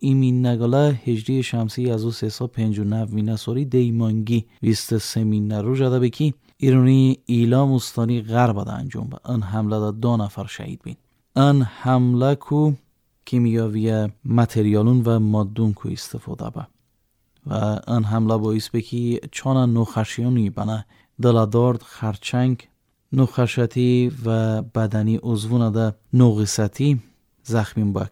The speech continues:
کسونه ده مشاهده ببو. ایران همونا زمانی که به ان حمله اون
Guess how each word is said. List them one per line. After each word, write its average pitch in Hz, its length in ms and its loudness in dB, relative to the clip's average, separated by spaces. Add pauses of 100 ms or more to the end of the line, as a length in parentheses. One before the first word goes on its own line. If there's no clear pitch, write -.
کسونه 98 340 -8
ده 92 80 -6
مشاهده - 600 -12
ببو. 123 180 -16 (440)
ایران 127 260 2
همونا 127 400 2
زمانی 139 380 4
که 143 140 -2
به 131 240 -2
ان 143 160 2
حمله 131 360 2
اون 127 220 2